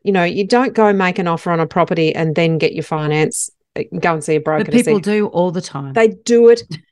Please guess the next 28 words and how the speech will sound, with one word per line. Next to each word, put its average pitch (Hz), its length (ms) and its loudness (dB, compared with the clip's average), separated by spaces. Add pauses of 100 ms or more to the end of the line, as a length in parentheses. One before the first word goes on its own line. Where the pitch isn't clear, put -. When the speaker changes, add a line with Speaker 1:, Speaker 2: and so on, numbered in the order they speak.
Speaker 1:
all 208 380 8
the 202 120 2
time. 202 240 -4
Do 220 120 0
you - 20 6
remember 254 260 2
we 233 140 6
had 196 160 -4
a - 20 -6
student 185 640 -2 (360)
who, 196 380 6
um, 170 400 -4
said 185 280 2
to 196 160 2
us, 165 260 2
you 180 60 2
know, 170 60 2
"Before 180 280 0
I 185 80 2
did 175 140 -2
this 170 180 -4
course, 165 320 -4
I 180 60 0
realized 175 420 2
I 175 80 0
was 165 140 0
doing 170 280 -2
step - 360 -4